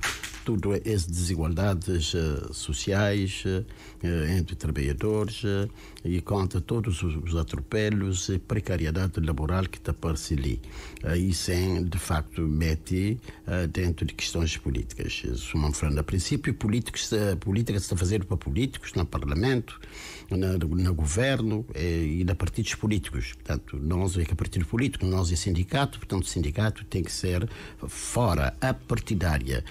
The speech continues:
eh, pese embora cada um pode ter ser filiação, eh, partidária e ou religiosa. Quanto à questão de, eh, Zami de Barros, eh, também nota,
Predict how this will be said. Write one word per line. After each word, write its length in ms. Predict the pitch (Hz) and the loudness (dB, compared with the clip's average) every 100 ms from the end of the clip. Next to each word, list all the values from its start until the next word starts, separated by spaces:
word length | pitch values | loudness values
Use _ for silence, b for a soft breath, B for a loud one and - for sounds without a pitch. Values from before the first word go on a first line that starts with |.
| B B | B B
eh, 180 | 90 82 | 0 0
pese 280 | - 98 101 | 2 0 2
embora 400 | 90 101 110 117 | 2 4 4 2
cada 300 | - 98 95 | 0 0 2
um 120 | 104 | 2
pode 280 | 113 95 80 | 2 0 0
ter 240 | - 87 | 2 2
ser 320 | 82 - 95 | 2 2 0
filiação, 840 | 98 - 113 82 80 - 87 90 90 B B - | 0 0 2 4 2 2 2 2 2 B B -2
eh, 200 | 80 85 | 0 0
partidária 720 | - 82 - 85 85 87 82 | 0 -2 0 2 4 4 2
e 120 | - | 2
ou 240 | 101 90 90 | 2 2 0
religiosa. 600 | 101 - 90 71 - - - B B B B B | -2 2 2 2 0 -4 -12 B B B B B
Quanto 260 | - 139 143 | 2 2 2
à 40 | |
questão 280 | - - 127 | 0 2 2
de, 500 | 107 123 120 117 110 - B B | 4 4 4 4 2 -2 B B
eh, 180 | 98 101 | -2 0
Zami 480 | 123 101 107 104 95 | 2 4 4 4 2
de 160 | 78 98 | 0 -2
Barros, 720 | 80 82 64 - 69 67 - | 0 0 0 -2 -6 -4 0
eh, 320 | 98 95 90 - 87 - | 2 2 2 0 0 0
também 340 | - 95 98 87 | 2 2 2 2
nota, 720 | 87 90 98 87 87 78 | 2 0 0 2 2 0